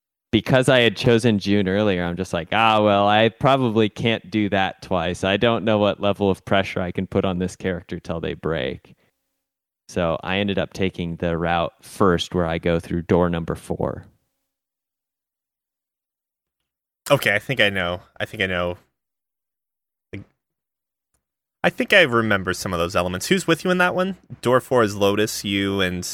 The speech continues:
Speaker 1: Lotus,
Speaker 2: Seven?
Speaker 1: Santa, June.
Speaker 2: Oh, okay, okay. No, no, no, I see. I, I think I remember. All right. But, uh, yeah, it, it,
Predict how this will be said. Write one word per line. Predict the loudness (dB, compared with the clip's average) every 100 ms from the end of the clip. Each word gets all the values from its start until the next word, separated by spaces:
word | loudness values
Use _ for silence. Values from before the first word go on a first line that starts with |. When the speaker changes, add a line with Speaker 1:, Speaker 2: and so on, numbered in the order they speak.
| 0
Speaker 1:
Lotus, | 4 4 4
Speaker 2:
Seven? | 2 0 0
Speaker 1:
Santa, | 0 0 2 0 0
June. | -4 -2 0 0 -2 -6 -10 _ _ _ _ _ _ _ _ _ -8 4
Speaker 2:
Oh, | 6 8 8
okay, | 6 4
okay. | 4 0
No, | 0 -4
no, | -4
no, | -4
I | -6
see. | -8 -16 -10
I, | -6 -4
I | -4 -4
think | -2 -4
I |
remember. | -2 -4 -8 -12 -8
All | -6
right. | -6 -10 _ _ _ _ _ 2
But, | 4
uh, | 6 4 0 -12 2
yeah, | 4 4
it, | 2 -4
it, | -2